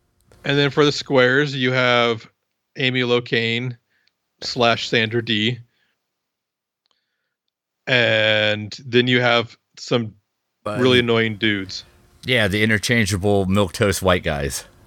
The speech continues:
Speaker 1: Yeah, like, the waspiest of the wasps.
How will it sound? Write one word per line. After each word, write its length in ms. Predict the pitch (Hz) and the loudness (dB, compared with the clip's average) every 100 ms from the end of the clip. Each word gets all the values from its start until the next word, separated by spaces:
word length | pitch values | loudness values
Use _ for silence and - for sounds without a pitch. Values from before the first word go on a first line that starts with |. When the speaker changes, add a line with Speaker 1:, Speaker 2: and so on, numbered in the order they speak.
| _ _ _ | _ _ _
Speaker 1:
Yeah, 840 | 107 107 110 107 104 98 95 92 92 | -6 0 2 2 0 0 -2 -4 -2
like, 200 | 110 98 | -4 0
the 100 | 113 | 0
waspiest 800 | 104 117 127 - 123 117 110 120 | 2 2 2 0 -2 0 0 -2
of 120 | 101 | -2
the 100 | 107 | -4
wasps. 800 | 98 104 92 87 - - - | -4 -4 -4 -6 -10 -14 -16